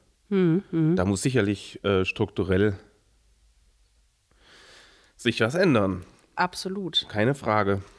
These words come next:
Speaker 1: Und das wird, denke ich, eine große Aufgabe und Herausforderung auch für das kommende Jahr, da schon was anzustoßen.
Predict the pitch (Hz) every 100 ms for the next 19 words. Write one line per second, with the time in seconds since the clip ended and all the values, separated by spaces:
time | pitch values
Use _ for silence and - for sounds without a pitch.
0 | _ _ _ _ _ 190 175 170 - 175
1 | 131 170 - 175 - 180 180 117 170 -
2 | 196 196 202 202 190 180 170 165 175 185
3 | 175 185 170 131 170 175 - - 175 170
4 | 165 175 180 156 156 - 165 156 - 165
5 | - 156 156 - - - 160 147 147 139
6 | 151